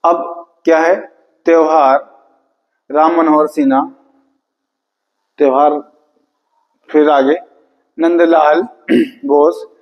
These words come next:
श्यामा प्रसाद मुखर्जी और बेनेगल नरसिंह राव, बेनेगल नरसिंह राव। तो बेटा, एक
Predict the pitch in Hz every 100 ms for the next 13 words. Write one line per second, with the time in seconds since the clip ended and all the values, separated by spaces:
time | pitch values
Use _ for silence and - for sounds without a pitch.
0 | _ _ - 180 175 180 185 185 165 160
1 | 160 165 160 156 139 139 165 196 _ _
2 | - 143 156 175 - - _ _ _ _
3 | _ _ _ _ _ 135 156 156 156 147
4 | 156 202 - _ _ 147 143 135 - 196
5 | 269 - 131 117 104 - - 135 139 139
6 | 147 202 160 139 123 190 208 135 107 -
7 | - - 160 160 196 196 185 381